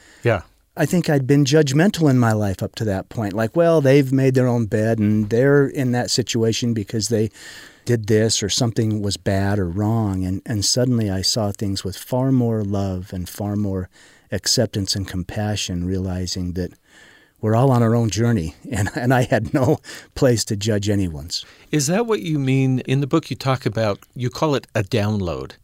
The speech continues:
Speaker 2: Yeah.
Speaker 1: of information or knowledge or wisdom or something. Could you talk about that?
Speaker 2: Yeah, I call it a download 'cause that's what it felt like. It was like, <laughs> boom, I, I, oh, I've got this,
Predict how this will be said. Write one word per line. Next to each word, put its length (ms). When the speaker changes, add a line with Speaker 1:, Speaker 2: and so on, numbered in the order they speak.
Speaker 2:
Yeah. 380
Speaker 1:
of 220
information 840
or 200
knowledge 580
or 160
wisdom 440
or 140
something. 640
Could 180
you 60
talk 240
about 260
that? 300
Speaker 2:
Yeah, 240
I 80
call 340
it 80
a 60
download 580
'cause 140
that's 140
what 80
it 100
felt 280
like. 220
It 60
was 100
like, 200
<laughs> 200
boom, 340
I, 240
I, 220
oh, 180
I've 180
got 320
this, 380